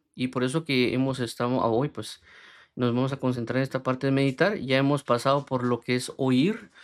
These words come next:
por lo que es leer, pero ahora en meditar. Claramente también hemos estado hablando de versículos bases de por qué razón también lo hacemos. Uno, oír y hacer. Jesús dijo que hay que oír todo lo que él dice y a-, y ponerlo en práctica. Mateo siete, veinticuatro, veintisiete.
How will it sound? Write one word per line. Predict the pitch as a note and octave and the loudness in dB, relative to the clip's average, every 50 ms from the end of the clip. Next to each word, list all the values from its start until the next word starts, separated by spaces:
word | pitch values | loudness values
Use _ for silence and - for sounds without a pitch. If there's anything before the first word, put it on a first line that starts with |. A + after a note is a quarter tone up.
| - _ _ _ _ _ _ _ _ _ | -20 _ _ _ _ _ _ _ _ _
por | - C3 C3 C3 | -2 0 0 2
lo | B2+ B2 B2+ | 2 0 0
que | - B2 C3 | 2 0 2
es | C#3+ | 2
leer, | D3+ D#3+ E3 D3 C#3 D#3 F#3 G3+ G3+ - _ | 2 2 2 4 4 2 2 0 -2 -8 _
pero | - C3+ C3 | -2 0 2
ahora | C3 C#3 D#3 D#3+ | 4 4 4 2
en | D3+ C#3 | 2 2
meditar. | B2 A#2 A2+ A2+ - A2+ A#2 B2 - _ _ _ _ | 2 0 0 -4 -6 -8 -10 -10 -12 _ _ _ _
Claramente | - E3+ F3 F#3 F#3+ F3+ F3+ F#3+ F#3+ | 0 2 2 4 4 2 2 0 0
también | F#3 E3 D3 D3 D#3 D#3+ E3 | 0 0 2 2 4 4 4
hemos | D#3+ E3 E3 D#3 | 4 2 2 0
estado | E3+ D#3 - C#3 C#3+ D3 | 0 -2 -2 0 2 2
hablando | D3 C#3+ C#3+ C#3+ D3 D3+ | 2 2 2 0 0 0
de | D3+ D3 | 0 0
versículos | B2+ C3 - C3 C#3+ D3 D3+ C#3 | -2 -2 -4 -6 -4 -2 -2 0
bases | - - D#3+ - - D3+ - - _ _ _ _ _ _ _ _ - | -2 -2 -4 -6 -10 -14 -16 -16 _ _ _ _ _ _ _ _ -2
de | C3+ C#3 | -2 -2
por | C#3 - C3+ B2 A#2+ A#2+ - | 0 2 2 2 2 0 -2
qué | - D3 | -4 -2
razón | C#3+ D3 C#3+ C3 - D3 C#3+ C#3 | 0 0 0 0 0 -4 -4 -2
también | C#3 B2 B2 B2 | -2 0 0 2
lo | B2 B2+ | 2 0
hacemos. | B2+ - G#3 G3+ D#3+ B2 - - _ _ _ _ _ _ _ _ _ - | 0 0 0 0 0 0 -2 -6 _ _ _ _ _ _ _ _ _ 0
Uno, | D#3+ F#3+ G#3+ G3 C#3+ B2 - - | 2 4 4 4 2 2 0 0
oír | - C3+ D3 D3+ E3+ F3 | 0 2 4 4 4 4
y | F3 D#3 | 4 2
hacer. | D3 - - F#3+ E3+ | 2 0 0 -2 -2
Jesús | D3+ C#3 - D#3+ D#3+ D#3+ | -2 -2 -2 -2 -2 0
dijo | E3+ E3+ F3 E3+ | 0 -2 -2 -2
que | - D#3+ | -4 -4
hay | D#3 | -4
que | - E3 E3 D#3 - | 0 0 -2 0 0
oír | - D3+ D3+ D3+ E3 G#3 A#3+ A#3 - _ _ _ - | 0 0 2 2 2 0 0 -4 -6 _ _ _ -4
todo | D3 D#3 | 0 2
lo | D#3+ E3 | 2 2
que | D#3+ E3 | 0 0
él | D#3+ D#3+ | 0 0
dice | F3 F3 F#3+ F3 | 0 0 -2 -4
y | - C3 C#3 | -2 0 0
a-, | C3 B2+ B2+ - - _ - | 0 0 -2 -4 -14 _ -8
y | - C3+ | -8 -6
ponerlo | B2 B2 B2+ B2+ B2 B2+ | -2 0 0 2 2 2
en | B2 | 0
práctica. | - D3+ D#3 D3+ - B2 - B2 | 0 0 -2 -2 -2 -6 -4 -2
Mateo | A#2+ A#2+ A#2+ - - C#3+ C#3+ C#3 | -2 -2 -2 -2 -2 0 0 0
siete, | - D3+ D3 D#3 | -2 -4 -4 -2
veinticuatro, | D3 C#3 B2 B2+ - A#2+ A2+ - B2 | -4 -4 -4 -6 -6 -8 -6 -4 -4
veintisiete. | A#2+ A#2+ B2 C#3 - E3+ E3+ E3 - A2 | -4 -4 -4 -4 0 0 0 0 -2 -8